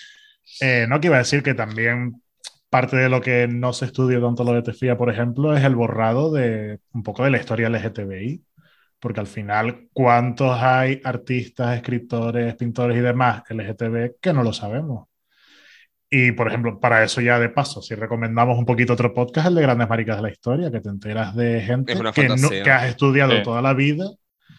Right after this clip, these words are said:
Speaker 1: y nunca te han dicho lo que eran de verdad y a quién estaban dedicadas sus obras.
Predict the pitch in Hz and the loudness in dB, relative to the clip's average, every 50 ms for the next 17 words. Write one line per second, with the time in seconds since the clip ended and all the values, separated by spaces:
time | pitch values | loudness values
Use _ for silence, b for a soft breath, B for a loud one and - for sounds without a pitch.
0 | b b b b _ - 139 127 117 107 104 - 120 113 147 143 131 120 113 117 | b b b b _ -6 -4 -4 -4 -4 -2 -2 0 2 2 2 2 2 0 0
1 | 160 170 185 147 127 110 107 113 127 147 170 160 139 123 131 131 147 175 - - | 0 -2 -2 -2 -2 -4 -4 -2 0 0 2 2 2 2 2 2 4 2 2 2
2 | 131 120 104 - 131 127 127 131 135 143 147 147 143 139 139 135 - 170 156 143 | 0 -2 -2 -2 -2 -2 0 2 2 2 2 2 2 2 0 2 2 0 2 2
3 | 143 165 190 175 135 104 | 0 0 -4 -6 -8 -10